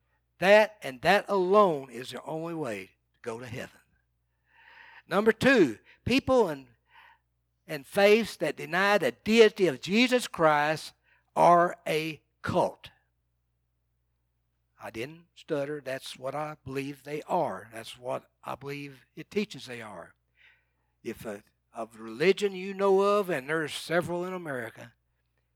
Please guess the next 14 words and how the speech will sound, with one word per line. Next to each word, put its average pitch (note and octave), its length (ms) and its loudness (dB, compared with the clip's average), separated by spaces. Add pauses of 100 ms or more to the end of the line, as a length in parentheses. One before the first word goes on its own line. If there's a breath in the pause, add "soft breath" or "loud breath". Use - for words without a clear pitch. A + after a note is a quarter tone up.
(720)
that C3+ 220 -4
do F3+ 200 -2
not F#3+ 280 0
believe F#3 480 -2
in C#3+ 80 -12
the B2+ 100 -10
deity G3+ 560 2
of E3 100 -4
our C#3+ 160 -4
Jesus G3 480 -8
Christ B2+ 520 -6
as A#2 120 -16
our D#3 160 -2
Savior, A#2 580 -10